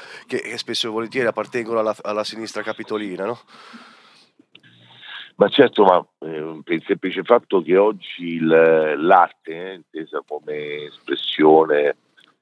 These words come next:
Speaker 2: eh, del, dell'io, no? O comunque del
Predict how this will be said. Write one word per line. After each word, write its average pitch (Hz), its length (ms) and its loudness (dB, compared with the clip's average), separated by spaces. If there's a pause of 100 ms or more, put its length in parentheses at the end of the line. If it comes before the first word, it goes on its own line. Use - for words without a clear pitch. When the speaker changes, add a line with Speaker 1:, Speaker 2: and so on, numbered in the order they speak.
Speaker 2:
eh, - 180 -2
del, 67 680 6
dell'io, 67 680 2
no? 67 80 2
O 69 320 4
comunque 65 460 0
del 67 440 4